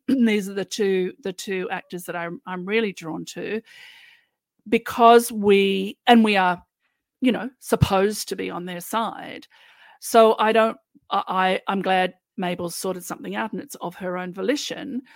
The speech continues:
But who, who is this that she's marrying? Who is this that there's a meeting of minds? Who is this that there's a meeting of sort of delight and flirtatiousness and enjoyment?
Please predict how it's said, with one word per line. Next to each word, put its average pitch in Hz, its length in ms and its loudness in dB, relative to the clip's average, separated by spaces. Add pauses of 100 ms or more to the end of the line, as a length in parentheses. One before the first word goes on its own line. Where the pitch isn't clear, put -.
(640)
But 220 280 6 (600)
who, 262 220 -2 (140)
who 262 220 2
is 269 280 2
this 175 580 -2
that 196 220 0 (140)
she's 202 420 -8
marrying? 208 440 -2
Who 214 240 -2
is 269 220 -4
this 240 240 -6
that - 140 -10
there's 190 200 -10
a 190 60 -8
meeting 185 380 -10
of 170 140 -14
minds? 175 480 -12
Who 220 180 -4
is 254 200 -4
this 202 160 -10
that - 160 -16
there's 190 180 -12
a 180 80 -10
meeting 185 360 -12
of 190 100 -16
sort 185 160 -12
of 185 60 -10 (280)
delight 254 540 6
and 208 120 -10
flirtatiousness 185 960 -8
and 190 100 -8
enjoyment? 185 680 -4